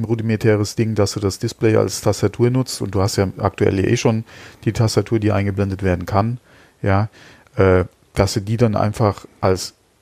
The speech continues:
externe Tastatur für ein zweites iPad nutzt, ähm, und eventuell ein Trackpad simulierst auf dem Gerät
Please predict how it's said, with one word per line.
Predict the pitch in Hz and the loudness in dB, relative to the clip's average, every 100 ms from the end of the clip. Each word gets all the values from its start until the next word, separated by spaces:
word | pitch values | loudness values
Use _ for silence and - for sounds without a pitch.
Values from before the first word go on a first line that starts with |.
| _ | _
externe | 113 - - 104 101 | -4 -2 0 0 0
Tastatur | 107 - 101 113 | -2 -2 0 -2
für | - | -2
ein | 95 | -6
zweites | - 101 90 - | -4 -6 -2 0
iPad | 110 127 - | 0 0 -2
nutzt, | 117 113 - - - - - - - _ | -4 -4 -10 -16 -20 -20 -20 -20 -20 _
ähm, | 107 101 101 101 98 98 - - - | 0 2 2 0 -4 -6 -14 -20 -4
und | 104 92 | -4 -2
eventuell | 104 101 107 98 | -4 -2 0 0
ein | 95 | 2
Trackpad | 104 - 123 - | 0 0 -2 -2
simulierst | 113 113 107 113 113 - - _ _ _ _ _ _ _ _ _ _ _ _ _ | -2 -2 0 2 0 -4 -16 _ _ _ _ _ _ _ _ _ _ _ _ _
auf | 104 95 | -2 0
dem | 107 101 | -2 -2
Gerät | 104 98 98 - | 0 2 0 -4